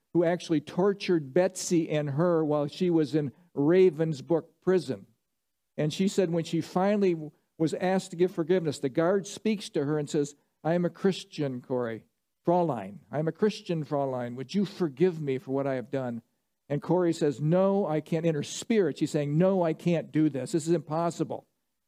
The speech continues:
But she knew that God expected her to do this. So as she reached out her hand to shake hands with this guy, she felt God's power just flow right through her,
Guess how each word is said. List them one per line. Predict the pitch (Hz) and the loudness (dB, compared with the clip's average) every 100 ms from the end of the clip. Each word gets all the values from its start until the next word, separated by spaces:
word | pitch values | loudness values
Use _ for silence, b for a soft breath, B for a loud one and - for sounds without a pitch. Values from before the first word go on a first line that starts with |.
| _ | _
But | 165 | -2
she | 165 175 | 2 4
knew | 165 180 220 254 | 6 8 6 4
that | 202 180 - | 2 0 0
God | 170 180 170 | 0 2 0
expected | 156 - 175 175 165 | -6 -4 -4 -2 0
her | 160 | 0
to | |
do | 147 165 190 | 2 2 2
this. | 120 110 - _ _ _ | -2 -8 -16 _ _ _
So | - 175 | -2 0
as | 190 202 196 | 2 2 0
she | - 185 180 | 0 0 0
reached | 160 165 226 226 - | -2 0 0 -2 -2
out | 202 196 | 0 2
her | 185 | 0
hand | 165 175 185 175 | 2 2 2 0
to | 147 | -2
shake | 131 175 170 | -2 0 0
hands | - 170 175 156 | 0 0 0 -2
with | 143 | -2
this | 139 131 | -2 -6
guy, | - 131 127 123 - _ _ - | -4 -4 -2 -6 -10 _ _ -4
she | 190 | -2
felt | 180 190 160 | 2 0 0
God's | 165 165 - | 0 0 -2
power | - - 190 170 165 | -8 -2 2 4 2
just | 143 135 | 0 -4
flow | - 180 170 151 | -4 2 4 4
right | 156 165 160 | 2 2 0
through | - 175 160 | 0 2 2
her, | 135 131 | 2 -2